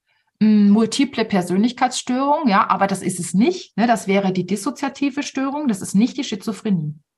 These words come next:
Schizophrenie hat bestimmte Symptome. Und diesen Formen, die wir hier sehen, ist gemein, dass sie früher als Psychosen bezeichnet wurden. Also es gibt keine Krankheitseinsicht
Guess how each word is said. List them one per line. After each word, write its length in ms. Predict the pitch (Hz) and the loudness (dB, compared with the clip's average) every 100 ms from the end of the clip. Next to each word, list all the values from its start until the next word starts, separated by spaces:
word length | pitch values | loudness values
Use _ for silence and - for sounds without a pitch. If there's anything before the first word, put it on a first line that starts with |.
| _ - - - | _ -20 -20 -6
Schizophrenie 600 | - 196 208 214 214 311 | -4 -2 -4 2 4 4
hat 180 | 254 240 | 0 -2
bestimmte 400 | 202 - 226 233 | -4 0 0 0
Symptome. 680 | 220 208 - 190 180 143 143 - _ _ _ _ _ _ _ _ _ _ - | -2 -4 -2 -2 -2 -4 -8 -16 _ _ _ _ _ _ _ _ _ _ -6
Und 340 | - 233 233 - | 2 6 4 2
diesen 440 | - 185 277 359 370 381 - _ _ _ - | -4 2 4 4 0 -8 -14 _ _ _ -4
Formen, 400 | 226 262 320 311 | 2 2 2 0
die 120 | 240 | 2
wir 80 | 226 | 0
hier 180 | 220 196 | 0 -2
sehen, 320 | 196 233 277 | 0 0 0
ist 200 | 233 - | -4 -2
gemein, 560 | 220 185 175 220 339 - - - _ | 0 2 4 2 0 -6 -20 -20 _
dass 460 | 202 262 - - - _ _ _ - | 2 2 -2 -8 -14 _ _ _ -6
sie 420 | 240 233 - - | 2 2 0 -10
früher 320 | - 240 247 - | -4 2 2 2
als 180 | 185 | 0
Psychosen 640 | - - 190 180 202 269 294 | -4 -4 0 0 0 -2 -4
bezeichnet 580 | - 277 262 269 247 | -2 0 0 -2 -2
wurden. 360 | 233 262 285 349 403 _ _ _ _ _ _ _ _ _ _ _ _ _ - | -2 -2 -4 -8 -10 _ _ _ _ _ _ _ _ _ _ _ _ _ 0
Also 340 | 202 202 190 | 2 2 0
es 120 | 180 | -2
gibt 180 | 190 - | -6 -4
keine 260 | - 175 185 | 0 0 0
Krankheitseinsicht 1160 | 180 170 160 160 156 156 208 269 359 - - | -4 -4 -6 -6 -4 -2 -2 0 -4 -4 -16